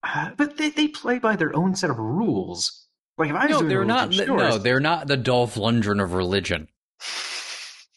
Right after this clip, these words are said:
Speaker 1: They're, they're, they, it's an established religion. They've got a s-, a rule book they've been playing by for years. They, they have their own lore.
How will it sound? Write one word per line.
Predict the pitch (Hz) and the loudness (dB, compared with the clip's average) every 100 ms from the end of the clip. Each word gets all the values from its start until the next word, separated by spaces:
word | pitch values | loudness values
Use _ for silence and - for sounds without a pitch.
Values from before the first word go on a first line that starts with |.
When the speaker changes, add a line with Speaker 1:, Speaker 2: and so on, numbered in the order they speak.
| _ _ | _ _
Speaker 1:
They're, | 190 208 262 | -2 0 0
they're, | 190 196 | 2 2
they, | 190 220 | 2 -2
it's | 220 285 | -4 -4
an | |
established | 262 - 247 294 262 - | -4 0 2 2 2 0
religion. | 208 240 156 | -2 0 2
They've | 131 180 | 2 2
got | 220 | 2
a | 190 | 0
s-, | - - - | 0 -2 0
a | 135 | 0
rule | 123 143 208 | 0 0 0
book | 170 165 | -2 -2
they've | 135 | -2
been | 117 | -2
playing | - 147 135 | -2 -2 0
by | 110 104 | 2 0
for | - 98 | -2 -10
years. | 92 113 123 95 87 87 - | -8 -4 0 0 0 -4 -4
They, | 175 190 | -2 0
they | 196 | 0
have | 165 131 | 0 0
their | 117 | 0
own | 117 101 92 | 0 -2 -4
lore. | 92 90 139 | -2 0 0